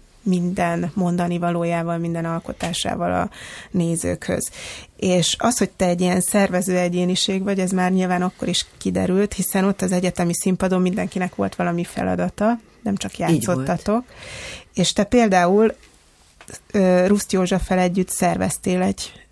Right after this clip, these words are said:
Speaker 1: fesztivált. Az első magyar olyan fesztivált, ahova a világ minden tájáról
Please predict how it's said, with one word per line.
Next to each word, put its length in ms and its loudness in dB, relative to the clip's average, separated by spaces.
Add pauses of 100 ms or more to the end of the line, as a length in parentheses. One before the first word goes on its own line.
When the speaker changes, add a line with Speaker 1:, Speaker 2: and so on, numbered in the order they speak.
(640)
Speaker 1:
fesztivált. 840 -2
Az 180 -2
első 540 6
magyar 720 4 (260)
olyan 320 0
fesztivált, 640 0
ahova 400 0 (480)
a 80 -2
világ 300 4
minden 420 0
tájáról 760 0